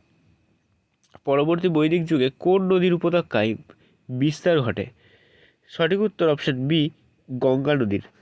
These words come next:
তারপরে আট নম্বর প্রশ্ন, লেটার বৈদিক যুগে, এ, সামাজিক অবস্থা কেমন ছিল, মানে যুগের সামাজিক অবস্থা কেমন ছিল?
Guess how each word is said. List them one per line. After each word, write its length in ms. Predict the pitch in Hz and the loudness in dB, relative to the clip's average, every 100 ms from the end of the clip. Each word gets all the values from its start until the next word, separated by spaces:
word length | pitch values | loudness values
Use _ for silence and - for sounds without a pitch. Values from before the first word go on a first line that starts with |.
| _ - | _ -6
তারপরে 280 | - 151 170 | -2 0 2
আট 240 | 135 151 175 | 2 0 0
নম্বর 200 | 185 196 | 0 2
প্রশ্ন, 420 | 190 - 123 131 - - | 0 -2 -2 -2 -6 -4
লেটার 360 | 120 143 175 | 0 2 2
বৈদিক 380 | 180 190 190 185 | 2 2 2 0
যুগে, 300 | 165 139 123 160 - - - 131 110 - _ _ _ _ _ _ _ _ _ _ _ _ _ _ - | 0 0 0 -4 -12 -8 -4 -2 -2 -4 _ _ _ _ _ _ _ _ _ _ _ _ _ _ -14
এ, 340 | 110 113 120 | -6 -4 -4
সামাজিক 580 | - - 139 175 185 - | -4 -2 0 0 0 0
অবস্থা 380 | 151 165 - 196 | 0 0 -2 -2
কেমন 260 | 139 110 | 0 0
ছিল, 200 | 98 104 | 0 -2
মানে 140 | 107 127 | 0 0
যুগের 240 | 151 175 | 0 0
সামাজিক 400 | 180 175 170 180 | 0 0 2 2
অবস্থা 320 | 170 165 - | 0 -2 -2
কেমন 220 | 151 101 98 | -2 0 -2
ছিল? 240 | 101 98 | -2 -4